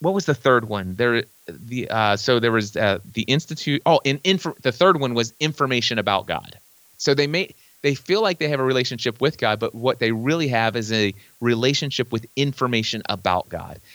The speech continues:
And that is you know, I read my Bible for, you know, ninety minutes a day, every single day. I studied this, I study that. I, I, I know the original Greek words for all this stuff and blah, blah, blah. I have it memorized.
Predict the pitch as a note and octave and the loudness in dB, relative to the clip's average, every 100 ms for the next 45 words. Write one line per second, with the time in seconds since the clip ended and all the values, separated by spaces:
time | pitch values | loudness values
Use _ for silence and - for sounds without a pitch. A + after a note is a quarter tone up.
0 | - B2+ D#3 G3 F3 C3+ - _ _ - | -4 2 4 6 4 4 -2 _ _ -4
1 | C3+ A#2 - A2+ A2 A#2 A2 A2 A#2 A#2 | 0 0 2 -2 0 -2 -2 0 0 0
2 | A#2+ - G#2 G2+ G2+ F#2 A2 F#2 F2 A2 | -2 0 2 2 2 -2 -4 -4 -2 0
3 | B2+ B2+ B2 B2 B2 B2 A#2+ A#2+ A2 G2+ | 0 -2 -2 -2 -4 -4 -2 0 0 -2
4 | A2 - A2 A2 A#2+ A#2+ F#2+ F2+ - - | -4 -4 -4 -2 0 0 0 -2 -2 0
5 | C3 B2 A#2 A2+ B2+ G#2 - G2+ - C3+ | 2 2 -4 0 0 0 -4 -6 -2 2
6 | C3 B2 B2 B2+ G#2+ G2+ G2 G2+ G#2 G#2+ | 2 2 0 0 -2 -4 -4 -4 -4 -4
7 | G#2 - A2 B2 C3 G#2+ A#2+ A#2+ B2+ C3 | -2 0 2 4 4 4 0 0 -2 -2
8 | C3+ A2+ C#3 D3 - C3+ D3+ C3+ D3 D3 | -2 0 2 0 0 2 4 2 2 6
9 | F#3 D#3 G#2 - - G#2 F2+ - G2 A2 | 6 6 0 -2 -4 -4 -4 -6 -4 2
10 | C#3+ D3+ C3+ G2+ A2 C#3 A#2 D3 E3+ E3+ | 4 4 2 2 2 0 -2 0 0 2
11 | C#3 G#2+ F#2 | 0 -2 -4